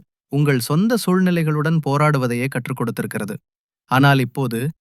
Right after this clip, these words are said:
உங்கள் போராட்டம் நிறைந்த நேற்றைய தினங்களிலிருந்து விடுபட்டு, உங்களின் செழிப்பான இன்றைய தினத்திற்குள் நுழைய வேண்டிய நேரம் வந்துவிட்டது. வணக்கம். வேத ஜோதிடத்தின்படி, கிரகங்களின் கோச்சாரம் என்பது வெறும் வானத்தில் நடக்கும் அசைவுகள் மட்டுமல்ல,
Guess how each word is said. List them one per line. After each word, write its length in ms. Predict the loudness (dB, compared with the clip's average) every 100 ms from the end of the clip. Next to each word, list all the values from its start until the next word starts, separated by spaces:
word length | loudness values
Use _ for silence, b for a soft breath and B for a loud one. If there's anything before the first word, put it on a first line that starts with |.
| _ -4
உங்கள் 280 | -2 0 0
போராட்டம் 540 | 0 2 2 2 2
நிறைந்த 340 | 2 2 2 2
நேற்றைய 420 | 0 -2 0 0
தினங்களிலிருந்து 720 | 0 0 0 0 0 0 0 -2
விடுபட்டு, 480 | -2 -4 -6 -6 -6 -8 _ _ -6
உங்களின் 360 | -2 2 2 0
செழிப்பான 600 | 0 -2 0 0 0 0 0
இன்றைய 360 | 0 2 0
தினத்திற்குள் 560 | 0 -2 -2 -4 -4 -2
நுழைய 260 | -2 0 0
வேண்டிய 300 | 0 -2 -2
நேரம் 300 | -2 -2 -2
வந்துவிட்டது. 500 | -4 -4 -6 -8 -10 -14 _ _ _ _ -4
வணக்கம். 360 | 0 0 -2 -8 _ _ _ -2
வேத 320 | 2 4 2
ஜோதிடத்தின்படி, 800 | 2 2 0 -2 -4 -4 -4 -6 -8 _ _ _
கிரகங்களின் 640 | -4 2 2 4 2 2 2
கோச்சாரம் 560 | 0 -2 0 0 2
என்பது 320 | 0 -2 -2 -4 -4
வெறும் 300 | -2 0 0
வானத்தில் 560 | 0 0 0 0 -2 -2
நடக்கும் 360 | -2 -2 -4
அசைவுகள் 500 | -4 -4 -2 0 0
மட்டுமல்ல, 460 | 0 -2 -4 -4 -2